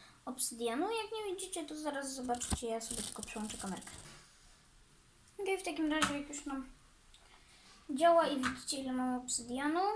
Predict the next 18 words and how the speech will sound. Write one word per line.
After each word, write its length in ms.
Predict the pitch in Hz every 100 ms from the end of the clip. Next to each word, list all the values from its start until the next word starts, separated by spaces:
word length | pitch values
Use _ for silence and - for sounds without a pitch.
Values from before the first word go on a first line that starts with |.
| 440 -
który 260 | - 220
zdobyliśmy 560 | 220 226 226 226 - 196 - - - - - - - -
tutaj 380 | 220 294 349 403 415 - - - - - -
i 20 |
tam 220 | 247 233 247
trochę, 280 | 254 254 440 494 - - - - - - - - - - - - - - - - - - - - -
możemy 420 | 339 320 302 285
lecieć 400 | 277 262 262 247 - -
do 200 | 208 -
endu. 380 | 214 202 202 208 - - - - - - - - - - - - - - - - - - - - - - - - - - - - -
Dwa, 340 | 247 262 285 294 - - - - -
trzy. 400 | - 277 285 277 - - - - - - - - - - - - -
Kurde, 180 | 294 247
jak 180 | 277 -
się 120 | -
budował 380 | 208 214 208 202
ten 220 | - 214
portal? 440 | - 202 - 208